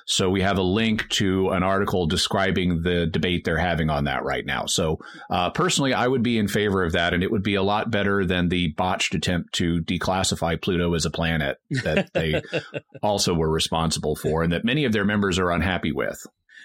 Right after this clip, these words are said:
Speaker 2: And, uh, in case, uh, the name Edwin Hubble sounds familiar, th-, he is the one for whom the Hubble telescope was named.
Speaker 1: Yes.
Speaker 2: So
Speaker 1: Yeah. The other piece is, um,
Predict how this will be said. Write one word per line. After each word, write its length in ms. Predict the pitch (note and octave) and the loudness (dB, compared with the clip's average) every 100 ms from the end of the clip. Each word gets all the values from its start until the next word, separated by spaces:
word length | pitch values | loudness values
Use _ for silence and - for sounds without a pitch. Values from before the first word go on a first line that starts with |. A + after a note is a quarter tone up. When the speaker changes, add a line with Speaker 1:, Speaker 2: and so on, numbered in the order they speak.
| - | 0
Speaker 2:
And, 240 | F3+ F3 | 2 2
uh, 200 | D#3+ D#3 | 2 4
in 120 | D#3+ D#3 | 2 2
case, 280 | F#3 D#3 | 0 0
uh, 180 | F3 C#3+ | 0 0
the 120 | B2+ C3+ | 0 0
name 200 | C#3+ C#3+ | 2 2
Edwin 300 | C#3 C3 B2 | 0 0 -2
Hubble 240 | C3+ B2 | -2 -4
sounds 240 | - B2+ | -6 -8
familiar, 340 | - B2+ A#2+ A#2+ | -6 -4 -4 -4
th-, 180 | A#2 C3+ | -6 -4
he 200 | C#3+ C3+ | 0 0
is 240 | B2+ A#2+ | 0 -4
the 120 | C3+ A#2+ | -4 -2
one 240 | A#2+ A#2 | -2 -6
for 220 | - B2+ | -8 -8
whom 200 | A#2+ A#2+ | -6 -4
the 160 | A#2 A#2 | -4 -4
Hubble 240 | C#3 B2 A2+ | -6 -6 -8
telescope 460 | C3 A2+ - A2+ | -8 -8 -10 -12
was 160 | A2+ G#2 | -14 -14
named. 300 | G#2 - _ _ _ _ _ | -16 -16 _ _ _ _ _
Speaker 1:
Yes. 420 | F#2+ F2+ - - | -2 0 0 -2
Speaker 2:
So 60 | - - | -4 -4
Speaker 1:
Yeah. 220 | C2+ G1+ - - - - - | -4 -4 -8 -18 -16 -16 -4
The 200 | C3 C3 | 0 2
other 260 | - G3 G3+ | 2 2 0
piece 460 | - D#3 E3 - - | 0 0 2 0 0
is, 520 | C3 B2 A#2+ A2+ - | 2 2 2 2 0
um, 640 | A2+ A#2+ A2+ A2 A2 A2 | 0 2 2 4 4 2